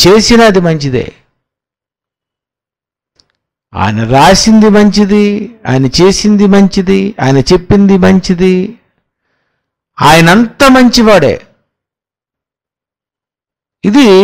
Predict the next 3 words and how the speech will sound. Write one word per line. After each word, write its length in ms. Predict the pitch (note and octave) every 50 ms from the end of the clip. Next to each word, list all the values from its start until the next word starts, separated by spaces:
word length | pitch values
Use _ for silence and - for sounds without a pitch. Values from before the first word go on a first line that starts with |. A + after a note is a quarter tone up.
| G#3+ A3 G3+ - -
ప్రపంచ 540 | F3 E3+ E3+ - G#3+ A#3+ A#3+ A#3+ G#3 A#3+ A#3+ - -
క్రైస్తవులు 800 | F#3+ F#3 F#3 G3+ G3+ - - - - A3 G#3+ G#3 G#3 G3+ G3+ F#3 D#3 D3+ D3+ E3+ - - - A#2+ A#2 - _ _ _ _ _ _ _ _ _ _ _ - D#3
చాలా 560 | D3+ D3+ D#3+ E3+ F#3 G3+ G#3+ A3+ A#3 A#3+